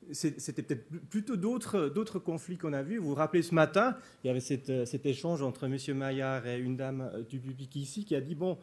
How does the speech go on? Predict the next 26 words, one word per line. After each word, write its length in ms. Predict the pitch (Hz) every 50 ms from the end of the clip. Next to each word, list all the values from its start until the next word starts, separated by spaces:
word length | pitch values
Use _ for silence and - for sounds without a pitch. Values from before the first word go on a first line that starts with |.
| - - - - - - - - -
euh, 220 | 107 117 127 139 139 - - - - - - _ _ _ _ _ _ - _ _ -
vous, 260 | 131 117 156 196 185
c'est 180 | 180 - 165 139
les, 120 | 131 117
c'est, 240 | - - 135 127 117 117 113 117 113 - 127 101
c'est, 240 | - - 147 143 143
c'est 140 | - - 139
les 80 | 131 131
politiques, 640 | - 151 147 147 131 - - 214 240 240 - -
hein, 260 | 135 123 120 123 120 - - - - - -
c'est 100 | - -
les 80 | 139 127
stratégies 460 | 131 - 180 - - 180 156 170 160
politiques, 500 | 160 160 151 151 139 - 214 220 - -
nous, 160 | 190 220 233
on 100 | 208 180
doit 140 | 147 156 147
les 80 | 151 147
mettre 180 | 147 147 -
en 60 | 147
pratique. » 500 | 143 - 156 147 131 - 214 262 - - 123 117 - - - - - - - 127
Donc, 120 | 131 127
c'est 120 | - 151
pas 100 | - 175
forcément, 640 | 180 - 196 160 - - 180 170 170 165 156 160 - - - - - - - -
euh, 220 | 120 123 120 117